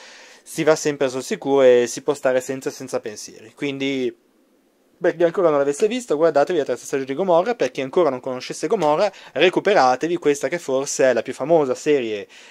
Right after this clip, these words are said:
italiana degli ultimi anni e forse in assoluto una delle migliori serie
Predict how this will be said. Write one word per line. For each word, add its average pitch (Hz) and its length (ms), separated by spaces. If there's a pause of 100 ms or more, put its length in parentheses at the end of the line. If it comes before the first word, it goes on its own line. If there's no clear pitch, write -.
(100)
italiana 131 560
degli 117 160
ultimi 147 420
anni 113 500
e 120 80
forse 147 520
in 131 100
assoluto 139 500
una 127 120
delle 120 160
migliori 139 420
serie 117 720